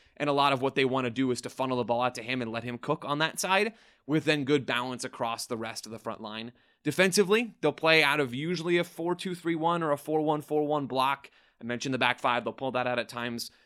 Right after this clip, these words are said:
They press. They're up there with the most frequent pressing teams in La Liga. Like, they,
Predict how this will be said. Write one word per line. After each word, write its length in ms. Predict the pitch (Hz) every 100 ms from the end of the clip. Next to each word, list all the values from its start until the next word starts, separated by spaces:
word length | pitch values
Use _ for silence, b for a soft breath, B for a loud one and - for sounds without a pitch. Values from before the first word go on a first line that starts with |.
| _
They 80 | 143
press. 380 | 156 175 185 -
They're 140 | 151
up 100 | 151
there 100 | 151
with 140 | 143 139
the 60 |
most 160 | 131 -
frequent 320 | 139 139 113
pressing 260 | 135 139 127
teams 320 | 135 127 110
in 100 | 123
La 120 | 120
Liga. 420 | 120 131 151 156 b b b b
Like, 120 | 151 _ _
they, 180 | 170